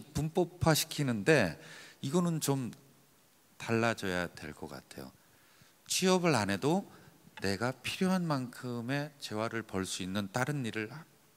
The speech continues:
하면서 내 꿈을 갖다가 "난 준비할게.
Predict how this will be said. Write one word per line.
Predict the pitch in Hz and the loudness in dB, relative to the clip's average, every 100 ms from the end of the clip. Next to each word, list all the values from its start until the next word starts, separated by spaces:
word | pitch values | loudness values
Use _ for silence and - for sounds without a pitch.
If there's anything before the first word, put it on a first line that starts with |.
| _ - | _ -14
하면서 | - 151 131 101 98 98 87 | -8 -4 -4 -4 -6 -6 -4
내 | 95 | -6
꿈을 | - 123 117 | -4 -6 -4
갖다가 | 107 107 101 101 101 - - - - - | -2 -2 -2 -4 -6 -20 -20 -20 -20 -6
"난 | 98 95 | -6 -4
준비할게. | - 98 95 95 - 80 | -6 -4 -4 -6 -8 -8